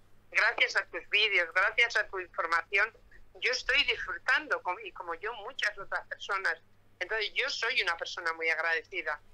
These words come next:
y agradezco el entusiasmo que pones, la pasión que pones en ello.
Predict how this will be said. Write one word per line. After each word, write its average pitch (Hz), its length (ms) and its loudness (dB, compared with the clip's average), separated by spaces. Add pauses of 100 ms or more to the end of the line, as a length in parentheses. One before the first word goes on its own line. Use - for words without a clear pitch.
(200)
y 185 80 0
agradezco 208 760 0 (400)
el 196 140 2
entusiasmo 202 800 -2
que 175 80 -6
pones, 175 340 -2
la 175 180 0
pasión 214 480 -4
que 185 120 -2
pones 180 340 -4
en 170 140 0
ello. 170 220 4